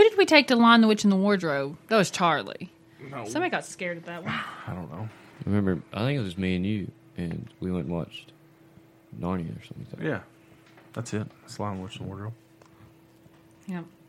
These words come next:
Speaker 1: That was it.
Speaker 3: Oh, I didn't know.
Speaker 1: We went to the, I think you took Tabe to the drive-in. I wasn't there that time, though.
Speaker 2: We
Speaker 3: We
Speaker 2: saw,
Speaker 3: we used to go to the drive-in all the time.
Speaker 2: Yeah.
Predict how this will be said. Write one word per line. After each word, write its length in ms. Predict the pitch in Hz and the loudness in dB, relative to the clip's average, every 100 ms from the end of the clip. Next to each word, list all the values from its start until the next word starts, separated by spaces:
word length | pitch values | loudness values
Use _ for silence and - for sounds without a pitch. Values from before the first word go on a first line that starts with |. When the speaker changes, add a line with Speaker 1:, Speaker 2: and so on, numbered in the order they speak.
| - | -14
Speaker 1:
That 80 | 175 | -8
was 100 | 190 | -6
it. 160 | 208 196 185 - - _ - | -6 -8 -10 -18 -20 _ -12
Speaker 3:
Oh, 60 | 82 | -10
I 140 | 85 | -10
didn't 360 | - - - - | -12 -14 -14 -16
know. 800 | - _ - - - - 226 208 - _ - - - | -16 _ -20 -20 -20 -20 -20 -20 -20 _ -20 -18 -6
Speaker 1:
We 80 | |
went 140 | 196 185 | -4 -4
to 60 | 190 | -6
the, 240 | 185 185 - - - _ - _ - _ _ _ _ | -6 -8 -12 -20 -20 _ -20 _ -20 _ _ _ _
I 40 | |
think 120 | 311 311 - _ - | -8 -8 -12 _ -10
you 100 | 208 | -4
took 140 | 214 185 | -4 -4
Tabe 420 | - 180 175 175 - - | -4 -4 -4 -6 -12 -16
to 60 | - | -10
the 80 | |
drive-in. 580 | 175 175 170 165 165 170 | -6 -2 -2 -2 -4 -4
I 60 | 185 | -4
wasn't 180 | 185 175 | -4 -4
there 160 | 175 | -4
that 140 | 160 - | -8 -10
time, 160 | 156 | -10
though. 220 | 151 143 160 - - - | -10 -12 -14 -16 -20 -14
Speaker 2:
We 120 | 110 113 | -4 -2
Speaker 3:
We 60 | |
Speaker 2:
saw, 480 | 104 - 90 85 85 | -2 -4 -6 -6 -8
Speaker 3:
we 60 | 117 | -6
used 120 | 131 | -2
to 20 | |
go 80 | 185 | 0
to 40 | 90 | 2
the 60 | |
drive-in 220 | 90 90 90 | 2 2 0
all 140 | 87 | -2
the 60 | 113 | -6
time. 220 | 120 98 - | -10 -10 -10
Speaker 2:
Yeah. 140 | 120 | -10